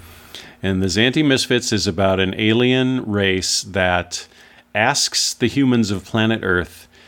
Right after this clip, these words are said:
to provide a prison for their incorrigible criminal class.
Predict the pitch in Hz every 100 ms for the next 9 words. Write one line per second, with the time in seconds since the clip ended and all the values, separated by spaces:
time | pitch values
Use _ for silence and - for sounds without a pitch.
0 | - - 120 110 113 95 101 107 113 117
1 | 117 117 - 113 98 98 92 - - 135
2 | 104 95 92 85 - 95 92 92 95 95
3 | 95 98 104 101 95 - 101 95 92 92
4 | - 107 101 85 - 82 73 71 - -